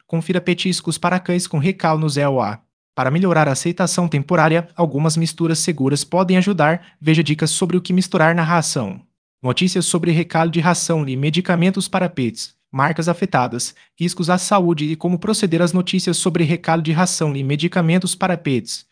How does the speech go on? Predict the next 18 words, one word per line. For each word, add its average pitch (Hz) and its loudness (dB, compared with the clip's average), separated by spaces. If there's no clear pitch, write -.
marcas 151 0
afetadas, 156 -2
riscos 175 -2
à 175 2
saúde 165 0
e 160 -6
como 175 0
proceder 180 2
costumam 196 0
destacar 175 0
contaminações 202 0
por 208 -2
salmonela, 180 2
aflatoxinas 196 0
ou 151 0
erros 147 0
de 160 0
formulação. 180 0